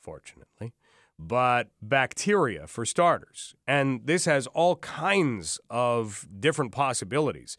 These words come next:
in helping people, in creating proteins that right now are, are difficult to get so that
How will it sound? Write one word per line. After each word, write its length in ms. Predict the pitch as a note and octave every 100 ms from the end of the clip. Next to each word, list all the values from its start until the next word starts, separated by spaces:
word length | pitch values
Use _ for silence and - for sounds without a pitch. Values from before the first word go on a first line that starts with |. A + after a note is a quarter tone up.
| - - _ -
in 320 | D3 A#2+ -
helping 500 | - G3+ C4 D3+ A#2+
people, 380 | G#2 A#2 - - _ _ _ _ -
in 600 | A2+ A#2+ A#2+ A#2+ A#2 G#2+
creating 440 | - C3+ D3 D3 B2
proteins 720 | D3+ D#3+ D3+ D3+ D#3 E3 C#3+
that 100 | A#2
right 220 | C3 D3
now 380 | C#3 C#3+ C#3+ C3+
are, 260 | A#2 G#2+ -
are 100 | A2+
difficult 480 | G2 D3 C#3+ C3+ A#2+
to 80 |
get 340 | G2 B2 D3 C#3
so 180 | - B2
that 180 | A2+